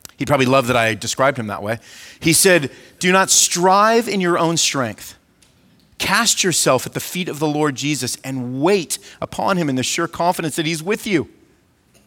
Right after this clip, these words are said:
and works in you. Strive in prayer. Let faith fill your heart. So will you be strong in the Lord and in the power of his might."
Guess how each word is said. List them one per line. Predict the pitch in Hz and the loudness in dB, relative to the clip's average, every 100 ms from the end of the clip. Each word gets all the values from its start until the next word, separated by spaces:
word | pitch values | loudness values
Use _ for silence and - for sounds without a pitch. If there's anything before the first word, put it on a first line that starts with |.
| _ _ _ | _ _ _
and | 135 131 | -10 -6
works | 135 170 - - | -2 -2 -2 -6
in | 110 | -6
you. | 101 87 - _ _ _ _ _ _ _ _ | -10 -16 -20 _ _ _ _ _ _ _ _
Strive | - - - 160 165 226 | -4 -4 -2 -2 0 -2
in | 226 214 | -4 -6
prayer. | - 202 180 104 92 _ _ _ _ - | -4 -4 -4 -6 -12 _ _ _ _ -6
Let | 147 - | -4 -4
faith | - 160 170 202 | -6 -4 -4 -6
fill | - - 165 | -10 -6 -6
your | 160 160 | -4 -6
heart. | 135 - 147 104 95 _ _ _ _ _ _ | -8 -6 -4 -4 -8 _ _ _ _ _ _
So | - - - 143 | -10 -6 -4 -4
will | 143 139 | -2 -4
you | 120 139 | -6 -8
be | 151 165 | -8 -6
strong | - - 135 131 127 127 | -4 -4 -4 -4 -4 -6
in | 123 | -6
the | 131 | -6
Lord | 135 113 107 110 | -4 -6 -6 -8
and | - | -10
in | 107 | -10
the | 104 | -12
power | - - 135 117 98 98 - _ _ - | -12 -8 -6 -4 -6 -8 -14 _ _ -12
of | 104 | -10
his | - 101 | -8 -10
might." | 107 123 104 | -8 -8 -8